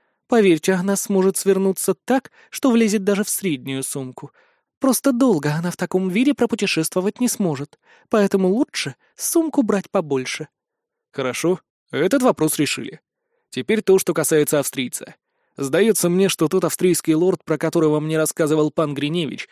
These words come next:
и наш австриец, если не одно и то же лицо, то как минимум они знакомы», подытожил я и тут же набрал пана Гриневича. «Здравствуй.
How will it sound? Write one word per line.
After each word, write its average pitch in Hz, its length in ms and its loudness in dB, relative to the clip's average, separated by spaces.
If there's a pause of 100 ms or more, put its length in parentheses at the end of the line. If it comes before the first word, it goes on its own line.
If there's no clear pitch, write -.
(140)
и 147 120 -6
наш 175 180 -2
австриец, 156 580 -4 (280)
если 175 320 0
не 180 120 2
одно 196 280 4
и 170 80 4
то 202 140 6
же 156 100 2
лицо, 196 340 0
то 160 120 0
как 180 180 -4
минимум 214 500 0
они 190 240 0
знакомы», 170 560 -4 (360)
подытожил 131 500 0
я 151 260 0 (260)
и 139 120 -4
тут 254 200 2
же 214 120 4
набрал 214 340 4
пана 131 260 -2
Гриневича. 131 680 -8 (680)
«Здравствуй. 156 560 -2